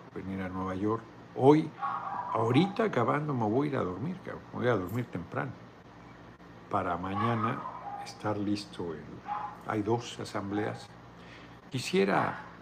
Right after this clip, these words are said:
tener tiempo para alguna cosa. Bueno, les dije que lo que sí quiero, así sí quiero. Sí quiero ir a to-,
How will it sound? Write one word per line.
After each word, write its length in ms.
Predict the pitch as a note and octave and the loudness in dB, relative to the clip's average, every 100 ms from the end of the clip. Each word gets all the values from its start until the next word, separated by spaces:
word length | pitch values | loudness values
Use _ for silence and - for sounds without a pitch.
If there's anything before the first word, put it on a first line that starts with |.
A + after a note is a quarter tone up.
| - - - - - - - | -18 -18 -18 -18 -18 -18 -12
tener 320 | - A2+ C3 B2 | -2 0 0 0
tiempo 320 | C3+ B2+ A#2 | 0 0 -2
para 220 | - G2 | -2 0
alguna 360 | G#2 G#2+ A2+ G#2+ | 0 -2 -4 -4
cosa. 420 | - G#2 G2+ G2 - - - - - - - - - - | -4 -4 -6 -8 -10 -16 -18 -20 -20 -18 -18 -16 -16 -2
Bueno, 320 | - C3+ B2 - - - | 4 4 4 -2 -8 0
les 200 | G2+ G#2 | 2 6
dije 300 | D3+ B2+ B2+ | 6 8 6
que 140 | - | 4
lo 140 | F#2+ G2+ | -2 -2
que 60 | |
sí 180 | - C#3+ B2 | 0 -2 4
quiero, 320 | B2 A#2 C#3+ | 4 4 2
así 240 | - G2+ | 0 -4
sí 220 | G#2 C3 B2 | 0 0 0
quiero. 280 | F#2 F2 - - - - - - - | -4 -6 -10 -16 -18 -18 -18 -18 -18
Sí 220 | - - G#2 | -14 -8 -6
quiero 300 | G#2 G2+ A2 - - - | -2 0 0 -2 -4 2
ir 140 | C3 | 4
a 160 | A2 - | 4 2
to-, 200 | G2 | -6